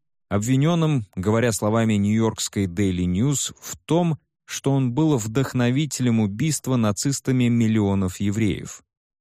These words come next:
Эйхман вошёл в зал суда шаркающей походкой, чтобы выслушать обвинительное заключение длиной в шесть тысяч слов – часто моргая в свете ярких ламп в клетке из пуленепробиваемого стекла.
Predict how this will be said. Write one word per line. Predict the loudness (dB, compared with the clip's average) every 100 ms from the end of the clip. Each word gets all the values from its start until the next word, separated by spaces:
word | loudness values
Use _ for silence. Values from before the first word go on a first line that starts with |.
| _ _ _
Эйхман | 0 0 0 0 0 -2 _ _ _ -2
вошёл | 0 0 0
в | 0
зал | 0 0
суда | 0 -4 -2 0 0
шаркающей | -2 -2 -2 -2 -2 -4 -4 -6
походкой, | -4 -6 -2 -2 -2 0 -2 -2 _ _ _
чтобы | -8 -2 2 2
выслушать | 2 0 -2 -2 -4
обвинительное | -2 0 0 0 0 2 2
заключение | 0 0 -2 -2 0 0 2 0
длиной | 2 2 2 2
в | 0 -4
шесть | -2 0 -2 -4
тысяч | -4 -2 -4 -6
слов – | -4 0 0 -2 -12 _ _ _
часто | -2 0 0 0
моргая | 0 0 0 0 0
в | -2
свете | -2 -2 0
ярких | -2 -2 -6 -8 -2
ламп | 0 0 -4 -10
в | -14
клетке | -8 -4 -2 -2 -4 -6
из | -4 -4 -6
пуленепробиваемого | -6 -4 -2 0 -2 -2 -4 -2 -2 -2 -2 -4 -4
стекла. | -6 -10 -8 -8 -10